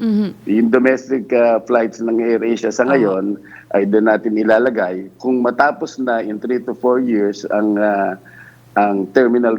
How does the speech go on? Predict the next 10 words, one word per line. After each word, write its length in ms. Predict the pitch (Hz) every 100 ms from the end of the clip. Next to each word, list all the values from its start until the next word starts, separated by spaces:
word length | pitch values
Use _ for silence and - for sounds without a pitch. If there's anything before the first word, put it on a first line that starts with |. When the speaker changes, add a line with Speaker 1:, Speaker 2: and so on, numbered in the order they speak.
| -
Speaker 2:
two 160 | 131 113
extension, 880 | 104 - 143 135 - 95 92 95 -
Speaker 1:
Mhm. 320 | 233 214 180 127
Speaker 2:
doon 240 | 214 135
magkakaroon 560 | 240 127 123 127 117 120
ng 160 | 110
decision 640 | 107 156 139 110 98 95 101 - - -
kung 160 | 127 123
kinakailangan 800 | 123 123 120 117 117 113 113 110
ng, 240 | 113